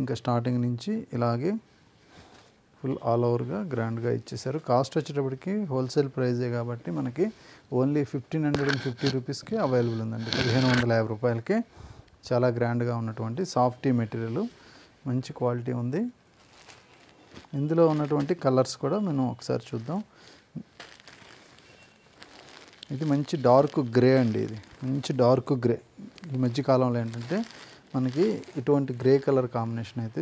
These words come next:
చాలా వరకు రాలేదు. కలర్ అయితే మాత్రం చాలా డార్క్ గ్రే కలర్ కాంబినేషన్కి రాణి పింక్ కలర్ కాంబినేషన్లో మనకి బోర్డర్ ఇచ్చారు. ఇందులోనే మరొక శారీ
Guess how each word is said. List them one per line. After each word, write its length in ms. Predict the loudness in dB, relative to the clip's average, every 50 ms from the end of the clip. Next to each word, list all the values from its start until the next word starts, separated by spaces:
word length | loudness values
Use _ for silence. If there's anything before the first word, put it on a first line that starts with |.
| -4 -4
చాలా 160 | -2 -2 -2 -2
వరకు 160 | -2 -4 -4 -4 -2 -2
రాలేదు. 360 | -2 -2 -4 -4 -4 -4 -4 -6 -8 -12 -20 -20 -20 -20 -20 -20 -20 -6 -2
కలర్ 220 | 2 2 4 4 4
అయితే 140 | 2 2 0 -2
మాత్రం 220 | -2 -2 -4 -6 -8 -6 -4
చాలా 160 | 0 2 2 2 4
డార్క్ 260 | 4 4 2 2 0 -6 -6 -2
గ్రే 100 | 0 0 0 2 2
కలర్ 200 | 0 0 0 0 0
కాంబినేషన్కి 640 | -2 -2 0 -2 -2 -4 -6 -6 -8 -8 -4 -4 -4 -4 -4 -4 -6 -4
రాణి 220 | -4 -2 -2 -2 -4 -4
పింక్ 200 | -6 -8 -10 -10 -8 -6
కలర్ 200 | -6 -4 -4 -6 -8 -8 -8
కాంబినేషన్లో 640 | -8 -6 -6 -6 -6 -8 -8 -10 -10 -8 -6 -4 -4 -4
మనకి 280 | -4 -6 -8 -8 -6 -4 0 4 6
బోర్డర్ 280 | 6 6 6 2 -2 -8
ఇచ్చారు. 300 | -8 -8 -8 -8 -8 -10 -14 -20 -20 -20 -20 -20 -20 -20 -20 -20 -20 _ _ _ _ _ _ _ _ _ _ _ _ _ _ _ _ -20 -20 -20 -20 -20 -20 -20 -20 _ _ _ -20 -20 -20 -20 -20 -20 -20 -20 -20 _ _ -20 -20 -18 -18 -18 -18 -20 -20 -20 -20 -20 -20 -20 -20 -20 _ _ _ _ -20 -20 -20 -20 -20 -20 -20 -20 -20 -20 -20 _ _ _ _ -6 -4 -2
ఇందులోనే 380 | 0 0 0 0 0 0 -2 -2 0 2
మరొక 260 | 2 2 0 0 -4 -2 0
శారీ 260 | 0 2 2 0 -2